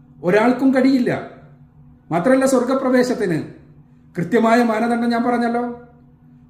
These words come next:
ആ മാനദണ്ഡപ്രകാരം ജീവിക്കുന്നവർക്കാണ് സ്വർഗമുള്ളത്. അത് ഒരാളുടെ ഇഷ്ടവും അനിഷ്ടവും അല്ല.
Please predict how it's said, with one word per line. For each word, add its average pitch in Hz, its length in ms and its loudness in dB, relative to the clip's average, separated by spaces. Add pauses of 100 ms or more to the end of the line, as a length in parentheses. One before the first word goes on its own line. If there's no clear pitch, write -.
ആ 269 120 2
മാനദണ്ഡപ്രകാരം 262 1120 0 (760)
ജീവിക്കുന്നവർക്കാണ് 220 840 0
സ്വർഗമുള്ളത്. 196 800 -6 (1400)
അത് 262 520 2 (200)
ഒരാളുടെ 233 320 2
ഇഷ്ടവും 277 500 -2
അനിഷ്ടവും 247 440 2
അല്ല. 139 260 -6